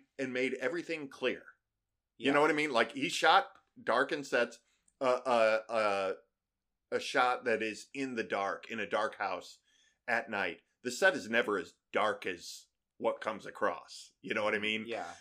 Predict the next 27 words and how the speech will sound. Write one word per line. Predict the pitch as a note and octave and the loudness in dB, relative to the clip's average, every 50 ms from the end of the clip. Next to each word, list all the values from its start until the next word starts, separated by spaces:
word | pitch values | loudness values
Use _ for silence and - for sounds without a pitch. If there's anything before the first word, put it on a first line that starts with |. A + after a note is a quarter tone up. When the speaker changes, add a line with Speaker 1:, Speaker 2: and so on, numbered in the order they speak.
| _ | _
Speaker 1:
So | - D3+ D3 | 2 4 4
it's | C#3 D#3+ | 6 6
like, | D#3+ C#3+ C#3+ C3+ | 4 2 2 -2
you | D3 F3 | -6 -4
really | F3+ E3+ A3+ B3+ B3 D#3+ | 0 4 6 6 8 8
have | C3 - | 6 4
to | - D3 | 2 -2
know, | C3+ C3 A#2+ | 0 0 2
like, | A2 G#2+ G2+ - - | 2 2 0 0 -4
how | - A#2+ B2+ B2+ B2 | -2 0 0 2 0
to | G#2+ F#2 | -2 -4
do | E2+ - C3 C3+ A#2 | -2 0 0 0 0
it. | F2 F2 - - _ _ _ _ _ _ - | -2 -6 -8 -16 _ _ _ _ _ _ -6
And | D#3 E3+ | -2 -2
I'm | G#3 A3+ | -2 0
like, | A#3 A3 F3+ D3 - C#3+ | -2 -4 -4 -4 -14 -4
this | C#3+ G3 G#3+ - | -2 -2 -2 -2
guy | - G#3 F#3+ A#3+ B3+ | -4 -4 -2 -2 -2
who | G#3 G#3 G3+ | -2 0 0
is | D#3 C3+ - _ _ _ _ - | 0 0 -2 _ _ _ _ -20
kind | - - C#3 G#3 C#4 F4 | -16 -12 -8 -8 -6 -4
of | F#4 D#4 - - - _ _ _ _ _ _ _ _ _ _ _ _ _ _ _ _ _ _ _ _ _ _ _ A2+ G2 E2 | -4 -6 -6 -10 -20 _ _ _ _ _ _ _ _ _ _ _ _ _ _ _ _ _ _ _ _ _ _ _ -20 -20 _
barely | - A2+ A#2 D#3 G3+ G3+ G3 F3 E3+ | -2 2 2 2 2 2 2 2 2
out | D#3 D3 C3 | 2 0 0
of | G#2+ | -4
film | - - C3+ D3 E3 E3 | -2 -2 -2 -2 -2 -6
school | - - - F#2 E2+ E2 D2+ D#2+ D#2+ - _ | -10 -14 -14 -12 -12 -10 -10 -12 -12 -12 _